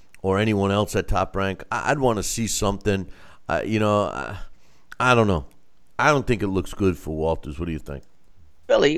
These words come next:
Speaker 2: one hundred percent. I mean, you get a second chance. You get an opportunity. Like I said,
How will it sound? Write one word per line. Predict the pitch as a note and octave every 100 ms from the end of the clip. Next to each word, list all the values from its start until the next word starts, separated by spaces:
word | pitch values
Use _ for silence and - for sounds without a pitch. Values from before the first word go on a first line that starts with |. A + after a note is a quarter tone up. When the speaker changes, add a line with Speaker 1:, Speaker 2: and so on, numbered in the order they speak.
| -
Speaker 2:
one | C4+
hundred | C#4+ -
percent. | G3+ - G3+ A#3
I | D#3
mean, | C#3+ D3+
you | D#3 D3+
get | - F#3 A#3
a | C3
second | - - E3+ - A#2+
chance. | G#2 - A#2+ D#3+ F2 - - - - - -
You | - C#3
get | A#2+ E3
an | F#3+
opportunity. | E3+ E3 A2 - D#3 E3 A#2
Like | A#2+ F#3+
I | D3
said, | A2 - E3 E3+